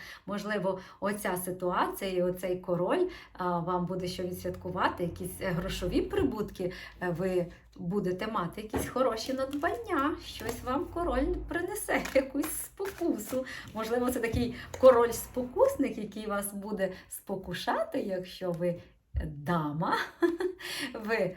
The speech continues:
самотні, тобто ви зараз вільні, і цей король, можливо, буде вас спокушати не тільки грошима. <laughs> І так,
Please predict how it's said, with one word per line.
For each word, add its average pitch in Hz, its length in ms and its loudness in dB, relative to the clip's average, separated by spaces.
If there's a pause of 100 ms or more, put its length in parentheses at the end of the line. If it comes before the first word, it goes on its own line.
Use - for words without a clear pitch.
(140)
самотні, 196 1120 2 (340)
тобто 185 680 -2 (200)
ви 165 360 0
зараз 160 300 -2 (840)
вільні, 196 640 0 (460)
і 196 100 -4
цей 175 300 -4
король, 349 400 -2
можливо, 320 460 -4
буде 294 220 -2
вас 320 280 -4
спокушати 311 760 -6 (220)
не 330 240 -2
тільки 247 460 2
грошима. 330 760 0 (320)
<laughs> - 1400 -4
І 247 160 -2
так, 175 380 -4